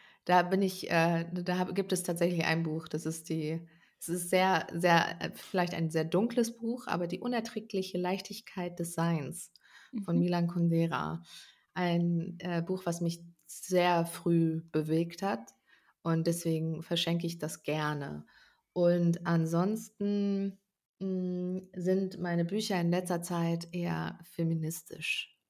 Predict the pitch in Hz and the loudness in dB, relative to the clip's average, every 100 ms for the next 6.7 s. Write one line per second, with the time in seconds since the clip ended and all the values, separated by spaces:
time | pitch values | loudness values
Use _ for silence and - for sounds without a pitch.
0 | _ 165 156 156 147 151 180 226 - _ | _ -10 -8 -8 -6 -6 -6 -8 -16 _
1 | _ _ _ _ _ _ - 170 160 160 | _ _ _ _ _ _ -2 0 0 -2
2 | 160 160 165 165 - 190 170 165 165 170 | -4 -4 -8 -10 -12 -4 -2 -2 -2 -2
3 | 175 - 170 180 170 170 165 170 170 170 | -2 -6 -8 -6 -2 0 0 -2 -6 -16
4 | _ _ _ - - 180 165 160 165 185 | _ _ _ -8 -2 2 2 2 0 0
5 | 170 - 190 202 - 226 214 208 226 240 | -2 -4 -6 -6 -4 -4 -2 -4 -4 -4
6 | 233 196 226 226 285 - - | -4 -6 -6 -6 -6 -8 -18